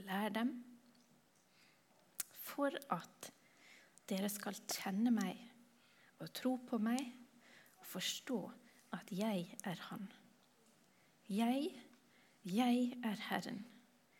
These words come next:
Det finnes ingen annen frelser enn jeg."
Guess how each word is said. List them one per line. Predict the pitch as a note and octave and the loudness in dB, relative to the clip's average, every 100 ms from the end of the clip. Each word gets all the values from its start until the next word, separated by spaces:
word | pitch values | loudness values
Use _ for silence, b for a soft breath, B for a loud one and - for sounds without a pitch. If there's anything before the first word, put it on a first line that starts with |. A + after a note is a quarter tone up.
| B B B B - | B B B B -8
Det | G3+ | -6
finnes | - F#3+ A3 B3 - - - | -2 4 4 4 0 -6 4
ingen | A3+ B3+ G#3 F#3+ - | 6 8 6 4 2
annen | F#3 F#3+ F#3 | 2 2 0
frelser | F3 F3+ F#3 - - - - - - | -2 -6 -4 -6 -6 -8 -12 -20 -8
enn | F#3+ E3+ | -4 -4
jeg." | - F#3 | -6 -12